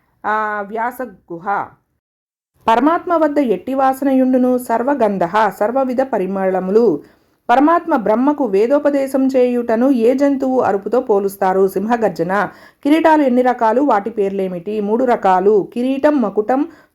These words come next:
చూడావతంసము. కపిత్త వృక్షముగా ఏ చెట్టును అంటారు? వెలగ చెట్టు. ఇరవై ఆరవ పాసురం నుండి ఏ వ్రతం ప్రారంభమవుతుంది? భోగ వ్రతము.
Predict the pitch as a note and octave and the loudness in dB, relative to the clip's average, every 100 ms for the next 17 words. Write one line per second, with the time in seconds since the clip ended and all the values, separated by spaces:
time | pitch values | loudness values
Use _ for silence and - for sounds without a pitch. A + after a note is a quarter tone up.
0 | - B3+ B3+ B3 A3+ A3 G#3+ G#3+ F#3+ F3+ | -4 0 2 4 4 0 -2 -4 -4 -8
1 | F3 F#3 F#3+ A3 F3 - _ _ _ _ | -10 -6 -2 -2 -2 -6 _ _ _ _
2 | _ _ _ _ _ _ _ _ _ _ | _ _ _ _ _ _ _ _ _ _
3 | - C4 D4+ D#4 D#4+ D4+ C#4+ - C4+ B3 | -2 0 0 2 2 2 2 0 0 2
4 | B3+ C#4+ A#3 - - G3+ A#3 C#4+ C4+ B3+ | 2 0 -4 -10 -2 0 0 -2 -2 -2
5 | A3 G#3 G3 F#3+ G3+ F3+ F#3+ A#3+ B3 G#3 | -2 -2 0 4 2 2 0 0 0 -2
6 | - G3+ F#3 A3+ D4 D#4 D4 C#4+ C#4 C4 | 0 0 2 2 2 4 2 2 2 0
7 | B3+ B3+ B3+ B3 A#3+ A#3+ G3 A#3+ A#3+ A#3+ | 0 -2 -2 -2 -2 -2 -2 -2 -4 -4
8 | A#3 G#3 G3+ G3 F#3+ F3+ F3 F#3 G3 F#3 | -2 0 0 -2 -2 -2 -4 -2 0 0
9 | G#3 B3+ A3+ E3 F#3 G3+ | 0 0 0 -2 -2 -4